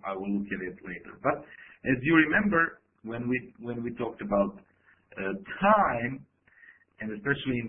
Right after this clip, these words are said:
the terms of campaign, which lasts for many months, we introduced another tool, which is the inverse, uh, planning tool, reverse planning tool, where we, uh, plan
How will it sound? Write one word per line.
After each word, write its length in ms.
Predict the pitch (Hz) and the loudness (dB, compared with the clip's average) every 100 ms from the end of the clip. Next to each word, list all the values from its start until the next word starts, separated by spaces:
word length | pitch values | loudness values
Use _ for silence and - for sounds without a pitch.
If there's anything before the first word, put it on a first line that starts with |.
| 110 | -6
the 80 | 104 | -4
terms 200 | 120 107 | -4 -2
of 80 | 101 - | -4 -2
campaign, 480 | 104 101 123 151 | 0 4 4 4
which 140 | 127 104 110 | 0 -2 -2
lasts 160 | 110 | -4
for 100 | - | -4
many 220 | 101 104 101 | 0 2 2
months, 360 | 113 156 175 - _ - _ _ _ | 2 2 0 -10 _ -20 _ _ _
we 640 | 113 123 156 160 156 - - _ | -4 0 0 0 -4 -8 -14 _
introduced 560 | 127 123 120 147 151 120 - _ | -4 -2 4 6 6 2 -6 _
another 240 | 120 151 170 - | 2 4 2 2
tool, 380 | 202 214 240 - - _ _ | 2 4 2 -6 -14 _ _
which 200 | 113 120 | 0 0
is 300 | 123 123 - | 2 0 0
the 160 | 113 113 - | 2 2 4
inverse, 520 | 135 135 127 139 131 - _ _ _ _ - | 4 4 6 4 4 -6 _ _ _ _ -12
uh, 300 | 95 98 98 - | -8 -8 -8 -8
planning 440 | 113 113 135 156 - | -4 -2 0 -2 -2
tool, 320 | 185 208 208 - - _ _ _ - | 0 2 0 -4 -12 _ _ _ -4
reverse 380 | 110 117 120 - | 0 2 2 4
planning 360 | 120 123 135 - | 4 4 2 2
tool, 300 | 180 202 - - - _ | 2 2 -2 -12 -20 _
where 260 | 117 131 131 | 4 6 6
we, 500 | 131 143 143 139 - - _ _ | 6 4 4 0 -2 -16 _ _
uh, 320 | - 117 113 104 - | -4 0 0 -2 0
plan 540 | 131 135 139 139 139 | 4 6 6 4 -4